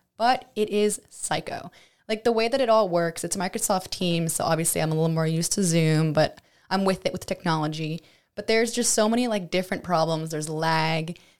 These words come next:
There's times where you're on mute and they're on mute. Everyone's trying to figure out what they're doing. And then you ask a question, but you can't always do the follow-up. And sometimes the follow-up is, like, the most important part, because sometimes the first question is just setting you up and you don't actually have the opportunity to follow up because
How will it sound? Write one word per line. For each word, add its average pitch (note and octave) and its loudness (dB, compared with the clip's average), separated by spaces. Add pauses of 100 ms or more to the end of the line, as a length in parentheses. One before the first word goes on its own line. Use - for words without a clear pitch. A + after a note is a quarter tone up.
(120)
There's F#3 0
times F#3+ -2
where F#3+ -2
you're F#3 2
on F3 2
mute E3+ 0
and E3+ -8
they're F3+ 4
on E3+ 4
mute. E3+ 0 (120)
Everyone's F3+ 0
trying F3+ -2
to E3 -6
figure E3+ -2
out E3+ 0
what E3 -2
they're E3 0
doing. E3 0 (460)
And G3 0
then G3+ 0
you G3+ -2
ask G3+ 0
a G#3+ -6
question, G3 0 (1040)
but F#3+ 0
you F3 -6
can't - -2
always G3 0
do F#3+ -2
the F#3 0
follow-up. G3+ 2
And F#3+ -2
sometimes G3 -2
the F3+ -2
follow-up F3+ 0
is, F3 -4
like, E3+ -2
the F#3 -2
most F3 2
important D#3 -2
part, - -2
because D#3+ -6
sometimes E3+ -4
the D3+ -4
first F3 0
question D#3+ -2
is D#3+ -8
just E3 -4
setting E3 -2
you D#3 -4
up D#3 -2
and D#3 -4
you D3+ -2
don't D3+ -4
actually D#3 -6
have D#3 -8
the E3 0
opportunity B3+ 2
to G3+ -2
follow E3+ 2
up E3+ 0
because E3 -4